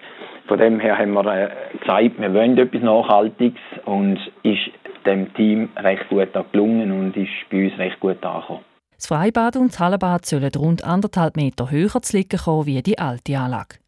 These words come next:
Speaker 2: So, dass man schön auf den Zürichsee rausschauen kann. Das Hallenbad ist mit drei Becken geplant. Ein allgemeines und zwei fürs Schulschwimmen. Ein Stock drüber gäbe es, wenn die Stimmbevölkerung das dann würde wählen, auch noch einen Wellnessbereich.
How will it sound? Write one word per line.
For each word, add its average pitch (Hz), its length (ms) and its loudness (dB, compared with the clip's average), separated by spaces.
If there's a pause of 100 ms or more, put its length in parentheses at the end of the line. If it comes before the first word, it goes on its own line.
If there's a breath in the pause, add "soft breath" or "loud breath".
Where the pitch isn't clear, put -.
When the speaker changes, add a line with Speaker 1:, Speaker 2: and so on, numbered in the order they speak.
Speaker 2:
So, 202 340 0 (360 loud breath)
dass 185 180 -2
man 185 100 2
schön 156 260 0
auf 135 520 -4
den - 200 -4
Zürichsee 151 560 -2
rausschauen 147 460 -2
kann. - 140 -10 (560 loud breath)
Das - 120 -8
Hallenbad 262 480 2
ist 208 160 -2
mit 185 300 0
drei 185 260 2
Becken - 440 -6
geplant. 127 680 -4
Ein 143 180 -4
allgemeines 151 640 0
und 220 320 0
zwei 131 300 -2
fürs - 260 -4
Schulschwimmen. 139 720 -2 (560 loud breath)
Ein 143 240 -2
Stock - 340 -2
drüber 226 320 0
gäbe 185 380 -2
es, 254 280 -2
wenn 107 120 -6
die - 80 -6
Stimmbevölkerung 175 800 -2
das 170 240 -2
dann 185 160 2
würde 180 220 0
wählen, 208 260 4 (320 soft breath)
auch 127 180 -2
noch 131 240 -4
einen 233 160 4
Wellnessbereich. 143 920 -4